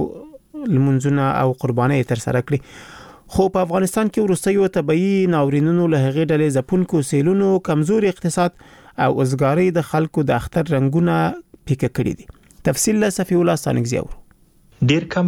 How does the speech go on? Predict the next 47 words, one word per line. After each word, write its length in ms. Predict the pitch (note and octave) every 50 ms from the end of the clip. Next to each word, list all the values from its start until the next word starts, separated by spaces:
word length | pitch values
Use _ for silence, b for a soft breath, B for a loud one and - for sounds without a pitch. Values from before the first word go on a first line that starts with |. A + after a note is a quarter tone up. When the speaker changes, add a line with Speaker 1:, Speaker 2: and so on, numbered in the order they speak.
| E3+ D3+
Speaker 2:
پیښ 160 | D3+ C3 - -
شوي 200 | - C3+ C3 B2+ A#2+
چې 180 | - - A#2+ G#2
افغانستان 500 | G2+ F#2+ G#2+ G2+ G2 - - B2+ B2+ C3 A#2+
کې 120 | - B2+ A#2
د 100 | A#2 G#2+
نړۍ 260 | G#2+ G#2 A2 A2+ A2
د 100 | A2 A2
نورو 220 | A2 A2+ A2+ A2 G#2+
اسلامي 400 | - - - A2+ A2 B2 C#3 C#3
هیوادونو 400 | C#3+ C3+ C3 A#2 A2 A#2+ A2+ A2 G#2
په 80 | - G#2+
خلاف 320 | - A#2 A#2+ B2 A#2 A#2 - - - B2
اختر 400 | A2+ - - - - C#3+ D3 - - - B2+
یو 100 | A#2 A#2+ B2
ورځ 240 | B2 C3 B2+ B2 - - -
په 80 | A#2 G#2+ A#2
ځنډ 340 | C3+ C3 A2+ G2+ G2+ - A#2 A2
ونمانځل 500 | G#2+ G#2 G2+ G2 G2 G2 G2 G2 F#2 - -
شي. 100 | A2 G2+ G2+ B B B B B B B -
خو 100 | - D#3+ D3+ D3
د 80 | C#3+ -
طالبانو 460 | D3+ C3+ C3 B2+ C3+ C#3 C#3+ C#3 A#2+
حکومت 340 | A2 - A#2 A#2+ B2 B2 A#2+
د 60 | A2+ G2+
ځینو 180 | A2+ G#2+ G#2+ -
خلکو 300 | - A2+ A2 G#2+ - A2
له 60 | A2 G#2+
نارضایتي 580 | G2+ G2+ G2+ G2+ G2 G#2+ G#2 G2+ G2+ F#2+ - A2+
سره 180 | - C3+ C3+ E3+ E3+ -
سره 480 | G2+ G#2 A2 A#2+ D3 - - - C3+ C3+
نن 140 | C#3+ D3 C#3+ E3
دوشنبه 420 | D3+ - - G#2 A2 A2+ A2+ A#2+ C3 C3 C3
د 80 | B2 C#3
لوی 140 | D#3+ C3+ G#2
اختر 280 | - - - A2 G#2 G#2+
لومړۍ 240 | G2+ G2 G#2+ G#2+ G2+ G#2
ورځ 200 | G#2+ G#2+ G2 G2+ G2
اعلان 200 | G2+ G2+ G#2 G#2 -
کړې. 160 | G2+ G2+ G2+ B B B B B B B B B B -
د 80 | A2 -
طالبانو 400 | A2+ G#2 G#2 A2 A2 A2+ A2+ A2
حکومت 320 | G#2+ G#2 - A#2 B2 B2 A#2+
د 80 | A2 - -
کورنیو 300 | G#2+ G#2 A2 A2 G#2 -
چارو 260 | - A2 A2 G#2 G#2
وزارت 240 | G2 G#2+ A2 G#2+ -